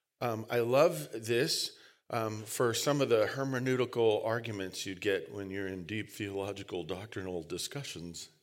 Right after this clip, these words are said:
just out on the street, you know. No. Uh, people wanna say, "Well, Jesus, he was just a great man, or he's a good teacher." Uh, Scripture never says that. It says he was God.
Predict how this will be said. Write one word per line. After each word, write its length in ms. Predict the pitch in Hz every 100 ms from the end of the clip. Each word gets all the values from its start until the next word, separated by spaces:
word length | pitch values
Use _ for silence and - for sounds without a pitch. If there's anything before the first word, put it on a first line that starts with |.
| _
just 180 | 220 -
out 120 | 143
on 100 | 131
the 60 | 117
street, 260 | - 98
you 80 | 113
know. 160 | 117 85 - _ _ _ _ _ _ _ _ _ _ -
No. 240 | 117 98 - - - - - -
Uh, 140 | 120
people 240 | 160 143
wanna 160 | 143 135
say, 180 | - 131
"Well, 220 | 135 147
Jesus, 400 | 143 175 156 147
he 80 | 190
was 120 | 185
just 200 | 160 -
a 40 |
great 280 | 123 143 113
man, 280 | 127 101 80 - _ _ - - -
or 120 | 151
he's 100 | 139
a 60 |
good 180 | 139 135
teacher." 540 | - 143 - 104 - - - - _ -
Uh, 160 | 117
Scripture 840 | - - 170 - 170 160 160 147 123 - -
never 440 | 131 139 139 139 135
says 260 | 139 131
that. 240 | 104 82 -
It 40 | - - - _ _ _ _ - _ _
says 260 | - 131 123
he 60 |
was 180 | 120 104
God. 380 | - 113 87 82